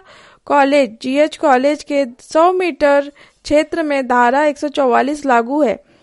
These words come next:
निष्पक्ष और शांतिपूर्वक मतदान प्रक्रिया के निष्पादन के लिए कलेक्टर और जिला निर्वाचन अधिकारी अमर सिंह बेस ने धारा एक सौ चौवालीस लागू की है।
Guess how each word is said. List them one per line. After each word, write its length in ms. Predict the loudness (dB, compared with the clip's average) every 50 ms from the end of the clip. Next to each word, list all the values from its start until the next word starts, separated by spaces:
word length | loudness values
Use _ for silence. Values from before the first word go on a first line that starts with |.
| _ _ _ -20 -20 -20 _ -6
निष्पक्ष 600 | -4 -4 -4 -6 -10 _ 0 0 0 0 0 -2
और 240 | 0 2 2 2 2
शांतिपूर्वक 760 | 0 -2 0 0 -2 -2 -6 -6 -4 -4 -2 0 -2 -2 -2
मतदान 400 | -2 -4 -4 -4 -4 -4 -4 -4
प्रक्रिया 520 | -2 -4 -4 -4 -4 -6 -2 0 0 0 0
के 180 | -2 -4 -4
निष्पादन 600 | -2 -4 -4 -6 -6 _ -2 0 0 0 -4 -6
के 160 | -6 -6 -6 -6
लिए 260 | -4 -2 -2 -2 -2
कलेक्टर 500 | -2 -2 -2 -2 -2 -4 _ -2 0 2
और 120 | 2 2
जिला 320 | 2 0 -4 -2 -2 -2 -2
निर्वाचन 480 | -2 -4 -4 -2 -2 -4 -2 -2 -4
अधिकारी 540 | -4 -4 -4 -6 -6 -2 0 0 0 0 -2
अमर 280 | -2 -2 -2 -2 -4 -4
सिंह 280 | -4 -8 -8 -6 -2
बेस 280 | 0 0 0 0 -2 -4
ने 140 | -8 -6 -4
धारा 340 | -2 -2 0 0 0 0
एक 120 | -2 -2 -4
सौ 80 | -8
चौवालीस 580 | -4 -2 -2 -2 0 0 -2 -2 -2 -4 -4 -2
लागू 280 | 0 0 0 0 -4 -10
की 240 | -8 -6 -4 -4
है। 240 | -4 -4 -8 _ _